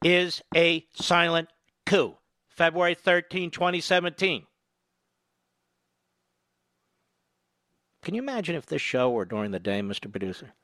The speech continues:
Oh, my Lord. Go ahead. This is an effort to, whether you agree with all his policies or not, and I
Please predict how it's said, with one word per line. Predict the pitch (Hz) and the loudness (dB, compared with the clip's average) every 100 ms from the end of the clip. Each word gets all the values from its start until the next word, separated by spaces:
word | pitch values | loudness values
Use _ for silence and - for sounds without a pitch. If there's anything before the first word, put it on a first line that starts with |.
| _ - | _ -4
Oh, | 147 131 | -2 -2
my | 92 90 80 | -4 -8 -10
Lord. | - - - _ _ _ _ _ _ _ _ _ _ _ _ _ _ _ _ _ _ _ _ | -14 -18 -20 _ _ _ _ _ _ _ _ _ _ _ _ _ _ _ _ _ _ _ _
Go | 131 123 | 4 4
ahead. | 117 80 - _ _ _ _ _ _ | 2 -2 -10 _ _ _ _ _ _
This | 175 - 175 | -6 -6 -6
is | 151 | -6
an | 143 - | -8 -4
effort | 190 - 135 - - _ _ _ _ _ - | -4 -2 -6 -6 -14 _ _ _ _ _ -4
to, | - 147 143 139 - - | -4 -2 -4 -6 -8 -6
whether | 247 240 | -6 -4
you | 226 | -4
agree | - 147 254 | -6 -4 -2
with | 302 254 | 0 2
all | 233 202 | 2 0
his | 214 | -4
policies | - 208 226 - 185 175 | -4 -2 0 -2 -4 -4
or | |
not, | 185 208 202 | -4 -6 -2
and | |
I | 247 | -2